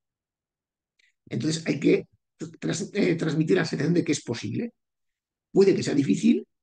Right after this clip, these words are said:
pero es difícil. Pero, perdón, puede que sea difícil, pero es posible,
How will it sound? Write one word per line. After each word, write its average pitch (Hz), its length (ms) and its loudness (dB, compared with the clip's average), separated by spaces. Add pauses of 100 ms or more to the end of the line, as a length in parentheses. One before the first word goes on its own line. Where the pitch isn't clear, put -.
(340)
pero 165 180 0
es 139 80 -2
difícil. - 480 -8
Pero, 139 220 0
perdón, 156 320 2
puede 139 160 2
que 135 80 0
sea 175 140 -2
difícil, 202 380 0 (360)
pero 143 160 0
es 160 80 0
posible, 107 560 -8